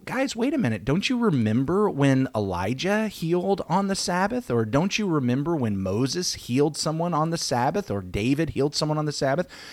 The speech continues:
He doesn't go back and find actually an example of anyone ever being healed on the Sabbath. So these issues that would most commonly we would recognize in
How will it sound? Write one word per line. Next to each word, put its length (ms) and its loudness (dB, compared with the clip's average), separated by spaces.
He 100 -2
doesn't 220 -2
go 120 4
back 280 4
and 140 -2
find 260 0
actually 460 -2
an 80 2
example 580 0
of 120 0
anyone 420 0
ever 300 0
being 240 0
healed 420 0
on 160 2
the 60 2
Sabbath. 500 -2
So 380 2
these 420 0
issues 540 2
that 200 2
would 200 -4
most 320 2
commonly 840 -2
we 180 2
would 160 2
recognize 680 -2
in 160 -2